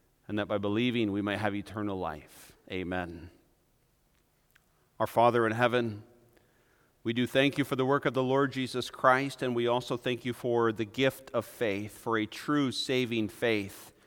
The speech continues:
uh, that unites us unto the Lord Jesus Christ, and that then brings the reception of all of these glorious benefits that can be summarized with salvation.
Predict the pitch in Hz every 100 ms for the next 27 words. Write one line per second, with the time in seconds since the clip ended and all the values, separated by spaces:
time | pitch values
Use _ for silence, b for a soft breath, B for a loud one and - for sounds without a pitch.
0 | b b b b b - 113 113 120 113
1 | 131 123 131 147 160 165 - 147 151 147
2 | 139 123 131 135 135 123 127 117 - 135
3 | 127 120 - 120 117 117 - 123 120 107
4 | 123 123 113 - 113 110 - 151 139 -
5 | 131 117 107 135 131 113 113 - 123 123
6 | 127 120 - - 120 120 113 107 - 110
7 | - 104 104 127 123 113 107 104 98 -
8 | 110 110 95 - - _ _ - 117 90
9 | 98 101 - 90